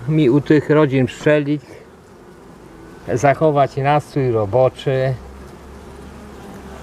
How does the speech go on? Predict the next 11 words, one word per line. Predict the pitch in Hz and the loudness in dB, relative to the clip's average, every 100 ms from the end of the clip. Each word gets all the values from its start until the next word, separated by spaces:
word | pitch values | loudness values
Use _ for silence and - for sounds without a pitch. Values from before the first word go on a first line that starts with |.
| - - - - - - - - - - - - - - - - - - - - - - | -14 -12 -12 -14 -16 -18 -18 -20 -20 -20 -20 -18 -18 -16 -16 -16 -16 -16 -18 -16 -14 -8
To | 156 | -2
nie | 147 | -2
przeszkadza, | - 131 - - 160 160 156 127 104 - - - 233 226 220 226 240 247 240 247 247 - - - - - - - 147 123 | 0 -2 0 2 2 4 2 2 -4 -16 -18 -18 -16 -14 -14 -14 -14 -14 -14 -12 -12 -12 -14 -14 -14 -14 -14 -6 -2 0
że | 139 175 | 2 4
ul | 170 143 | 4 4
malutki. | 131 147 147 - - 160 156 - - - - - - - - - - - - - - - - - - | 4 2 0 -2 -2 0 0 -2 -16 -20 -20 -20 -20 -20 -20 -20 -20 -20 -20 -18 -18 -20 -20 -20 -6
Proszę | - 131 | -4 -2
Państwa, | 127 135 135 | -2 -2 -2
to | 120 131 | -2 -2
nie | 131 | -2
przeszkadza, | - 131 - - 135 135 117 113 | -4 -6 -6 -4 0 0 0 -2